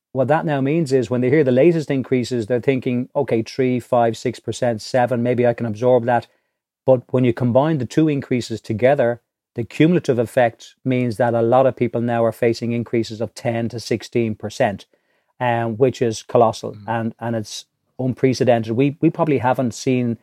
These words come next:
Speaker 1: that level of increase in the market for maybe ten years or more,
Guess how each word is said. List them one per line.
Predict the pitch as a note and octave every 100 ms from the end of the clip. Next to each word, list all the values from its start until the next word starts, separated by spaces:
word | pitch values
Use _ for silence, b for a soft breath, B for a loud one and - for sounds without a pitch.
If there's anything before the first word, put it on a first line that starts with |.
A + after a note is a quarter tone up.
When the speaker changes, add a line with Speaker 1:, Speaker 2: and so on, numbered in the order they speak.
| _ _ _ -
Speaker 1:
that | A#2+ A#2+
level | C3 B2 A#2+
of | A2+
increase | B2+ A#2+ C3 A#2 -
in | A#2
the |
market | A#2 A#2 A#2 A#2
for | A#2
maybe | A#2 A2+
ten | G#2+ B2 A#2+
years | A#2+ A#2+ A#2
or |
more, | A#2 A#2 A#2 A2